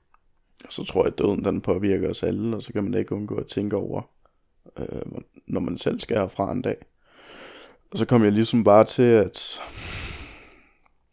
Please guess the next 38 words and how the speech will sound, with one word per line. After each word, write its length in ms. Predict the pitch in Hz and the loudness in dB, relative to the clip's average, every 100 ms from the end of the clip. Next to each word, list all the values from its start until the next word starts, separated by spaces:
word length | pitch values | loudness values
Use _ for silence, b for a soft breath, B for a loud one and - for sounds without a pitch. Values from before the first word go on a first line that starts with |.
| _ - - - | _ -20 -20 -12
spekulere 520 | - 92 87 101 101 | -2 0 2 4 2
på, 160 | 117 95 | 2 0
hvilket 260 | 95 92 | 0 0
liv 180 | 95 87 | -2 2
jeg 180 | 92 113 | 2 2
ville 160 | 135 113 | 0 -2
have. 140 | 107 - _ _ _ _ _ _ - | -6 -10 _ _ _ _ _ _ -2
Og 240 | 90 - _ _ - | -2 -4 _ _ -10
han 160 | 101 | -4
plejede 200 | 92 107 | 4 4
at 60 | 104 | 4
fortælle 280 | 101 107 104 | 0 -2 -2
mig, 80 | 104 | -4
at 40 | |
han 100 | 98 | -8
ikke 140 | 101 | -8
samlede, 720 | - 101 101 101 101 101 104 110 | -6 -6 -4 -6 -6 -8 -10 -8
han 120 | 110 | -2
samlede 280 | 107 104 107 | 2 4 4
ikke 120 | 117 | 0
på 80 | - | -2
penge, 240 | 117 101 101 | -4 -4 -4
men 80 | |
han 140 | 101 - | -6 -6
samlede 320 | 92 95 95 | -4 -4 -4
historier. 460 | 95 - 107 - - _ _ _ _ _ _ _ _ _ | -6 -2 0 0 -6 _ _ _ _ _ _ _ _ _
Og 120 | - | -6
det 120 | 92 92 | -4 0
tror 200 | 95 76 | 2 2
jeg, 280 | 65 - - - | -2 -6 -10 -10
det 100 | - | -12
tror 180 | - 98 | -2 0
jeg, 100 | 95 | 0
jeg 80 | 92 | -2
har 100 | 98 | -4
taget 280 | - 85 - | -6 -6 -6
til 160 | - | -6
mig. 200 | 104 156 | -6 -8